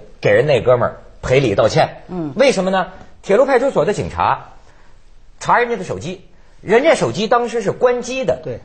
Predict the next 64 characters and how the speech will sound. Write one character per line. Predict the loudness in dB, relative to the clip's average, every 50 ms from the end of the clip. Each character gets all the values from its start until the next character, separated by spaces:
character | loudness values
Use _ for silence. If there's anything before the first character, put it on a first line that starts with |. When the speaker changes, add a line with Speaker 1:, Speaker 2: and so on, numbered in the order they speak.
| -20 -20 -20 -20 -10 0
Speaker 1:
关 | 4 4 4 4 2 -4
机 | -8 -6 -4 -4 -2
的， | 2 2 0 0
在 | 2 2 2 2 2 2
手 | 0 -2 -4 -4
机 | -4 -6 -6 -2
里 | -2 -2 -2
发 | -2 0 0 0 2
现 | 2 0 2 4
了 | 4 4
有 | 4 2 0 -2 0
一 | 0 2
段 | 4 4 4 4
儿 | 2 0 -8 -20 -20 -20 -20 -14
什 | -10 -6 -2
么 | -2 -2
日 | -2 -2 -2
本 | 0 0 0 0
A | 0 -2 0
V | 0 0 2
吧， | 2 2 0 0 0
大 | 0 4
概 | 4 4
是 | 2 2
这 | 0 0 2
种， | 2 2 0 -2 -6 -14 -10
呃， | -2 0 0
色 | 2 2 2
情 | 2 2 0 -2 0
短 | 0 -2 0
片。 | 2 2 2 2 0 -6 -16 -20 -20 -20 -20 -20 -6
好， | 0 2 2 2 2 -2 -8 -20 -20 -20 -18 -8 -6
这 | -4
怎 | -4 -4
么 | -2
办 | -2 -2 -2 -2
吧？ | -6 -12 -20 -20 -20 -20 -8 -6
要 | -6 -2
办 | 0 0 0 0
了 | -2
你 | -8 -14 -18 -20 -14
啊！ | -4 -2 -2 -2 -2 -6 -14 -20 -4
所 | 0 2 2
以 | 2
说 | 4 4 6 6 4 2 -2 -4 -2
罚 | -2 0
款 | 2 2 0 2
五 | 2
百， | 2 0 0 -2 -8 -18 -16 -8
怎 | -8 -6
么， | -4 -2
怎 | -2 -2
么 | 0
着？ | 2 0 0 0 -4 -10 -20 -20 -20 -2
最 | 2 2 2
后 | 4 2 0
是 | 0 -2 -4
写 | -4 -4 -4 -2 -2 0
下 | 0 0 0
保 | 2 0 0 2
证 | 0 0 0
书， | 0 2 2 4 4 2 0 -4 -14 -20 -20 -20 -20 -20 -20 -20 -8
罚 | -2 0 0 2
款 | 2 0 -2 -4 -4 -8